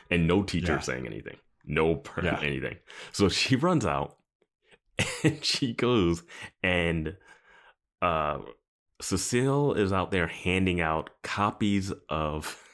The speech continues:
Speaker 1: it would have cost forever. They were in Kinko's all night <laughs> to make these.
Speaker 2: <laughs> Yeah, dude.
Speaker 1: Um, handing out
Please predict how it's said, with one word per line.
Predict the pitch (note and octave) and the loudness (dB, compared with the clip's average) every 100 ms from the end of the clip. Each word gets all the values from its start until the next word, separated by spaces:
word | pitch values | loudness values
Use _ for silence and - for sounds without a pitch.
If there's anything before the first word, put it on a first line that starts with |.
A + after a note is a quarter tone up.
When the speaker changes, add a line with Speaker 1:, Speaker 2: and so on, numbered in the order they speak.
| _ _ _ _ _ _ _ _ | _ _ _ _ _ _ _ _
Speaker 1:
it | C3+ | -4
would | D3+ | -4
have | |
cost | - C2+ - | -2 -4 -4
forever. | - C#2+ C#2 | -6 -2 2
They | |
were | G2 E2 | 4 4
in | C#2+ | 2
Kinko's | - D#2 C#2 B1+ C#2 - _ | -2 -4 -2 -4 -6 -14 _
all | D2 C#2 | 0 0
night | B1 - - - - | -2 -6 -10 -14 -8
<laughs> | - - | -8 -4
to | - | -2
make | F2 D#2 | -2 0
these. | - A#2+ C3 A2 | 2 6 6 6
Speaker 2:
<laughs> | D#3 C#3 | 6 6
Yeah, | D#3 C#3 A#2 F2+ | 6 6 6 4
dude. | F#2 E2+ E2+ F2 - F3+ | 4 0 0 -2 -2 0
Speaker 1:
Um, | F2+ - G2+ D3 - D3+ - | 0 2 0 0 -4 -6 -4
handing | A2+ A#2+ C3 A#2 | 2 4 4 4
out | G#2+ G2+ | 2 0